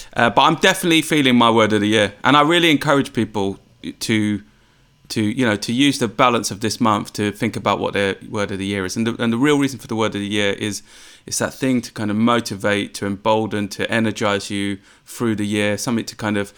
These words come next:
it's that intention, it's that who do I wanna be? Um, and it, it does, it's not about, um, for me, it's not about broadcasting. It's not about being seen in a particular way. It's about, it's about a self,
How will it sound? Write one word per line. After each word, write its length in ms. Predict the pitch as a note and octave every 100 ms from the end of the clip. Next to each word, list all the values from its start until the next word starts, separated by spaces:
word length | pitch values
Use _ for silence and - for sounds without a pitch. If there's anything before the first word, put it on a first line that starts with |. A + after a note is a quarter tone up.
| -
it's 160 | G#2+ -
that 160 | A#2
intention, 880 | A2 G#2 A#2 A2+ A2 G#2+ G#2 G#2 G2+ - - -
it's 80 | -
that 140 | G2
who 160 | A#2 A2+
do 80 |
I 80 | A2
wanna 240 | G#2+ G#2 G2
be? 480 | A2 G#2 G2+ G2+ - - - _ G#2+
Um, 380 | G2+ G2 G2 -
and 120 | A#2
it, 160 | - -
it 120 | C3 B2+
does, 200 | C#3 -
it's 260 | - -
not 160 | D#3 -
about, 400 | C3+ A#2+ A2+ -
um, 280 | G#2 G2+ G2
for 180 | - B2
me, 220 | D3 B2
it's 160 | -
not 140 | C3 -
about 280 | G#2+ G#2 A#2+
broadcasting. 680 | A#2 A2 G#2 G2 - F#2
It's 120 | F#2 -
not 100 | G2
about 220 | G#2 F#2+
being 160 | G#2+ G2+
seen 340 | - B2 A2
in 100 | G2+
a 40 | G2
particular 340 | A2 G2+ G#2
way. 60 | G2
It's 120 | -
about, 280 | - G#2 G2 - - -
it's 160 | -
about 220 | G2+ F#2+
a 60 | F#2+
self, 580 | - - G#2 G2+ -